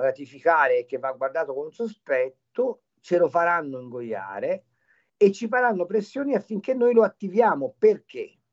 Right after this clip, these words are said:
Perché chi fino adesso ha governato l'Europa, e cioè i, l'accrocchio P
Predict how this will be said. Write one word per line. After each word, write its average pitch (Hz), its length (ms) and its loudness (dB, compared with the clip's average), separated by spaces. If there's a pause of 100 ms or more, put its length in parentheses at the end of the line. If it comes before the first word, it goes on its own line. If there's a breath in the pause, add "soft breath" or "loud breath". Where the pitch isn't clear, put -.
(920)
Perché 196 320 -4
chi 320 180 0
fino 208 260 -4
adesso 160 640 0
ha 165 180 4
governato 139 560 -4
l'Europa, 117 880 -2
e 123 160 -2
cioè 143 680 4
i, 113 720 -10
l'accrocchio 147 840 0
P 160 160 -20